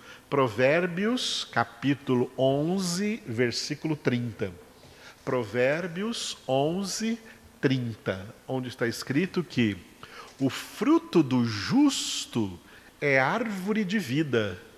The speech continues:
e o que ganha almas é sábio.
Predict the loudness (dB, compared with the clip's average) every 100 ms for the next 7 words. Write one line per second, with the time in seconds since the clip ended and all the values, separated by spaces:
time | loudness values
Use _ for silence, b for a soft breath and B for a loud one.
0 | B B B -2 0 0 -2 -4 0 0
1 | 0 -2 -2 -2 -2 0 2 0 0 0
2 | 0 -4 -6 -6 -8 -8 0 2 2 0
3 | -6 B B -10 -8 -6 0 2 4 2
4 | -2 -4 -4